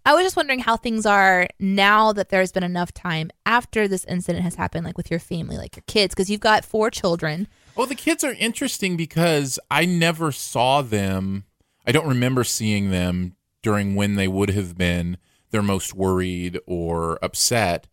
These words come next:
Speaker 1: Mm-hmm.
Speaker 2: Uh, and honestly, things seem normal with my family. Like, everything seems
Speaker 1: That's good.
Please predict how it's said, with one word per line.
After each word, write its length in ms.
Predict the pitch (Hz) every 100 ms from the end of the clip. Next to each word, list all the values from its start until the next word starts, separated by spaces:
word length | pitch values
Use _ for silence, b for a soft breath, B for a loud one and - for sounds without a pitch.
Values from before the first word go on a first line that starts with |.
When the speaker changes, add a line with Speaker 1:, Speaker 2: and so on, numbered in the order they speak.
| 190
Speaker 1:
Mm-hmm. 300 | 160 165 160 160
Speaker 2:
Uh, 300 | 104 104 104 -
and 400 | 120 113 110 110 -
honestly, 880 | 113 120 143 175 165 - - 143 147
things 400 | - 127 135 147
seem 500 | - 135 147 135 110
normal 640 | 107 147 214 95 82 82
with 260 | 87 92 -
my 140 | 85
family. 480 | 82 92 82 85 80
Like, 180 | 113 113
everything 440 | 131 139 - 135
seems 720 | 123 - 120 117 117 - - -
Speaker 1:
That's 140 | 226
good. 180 | - -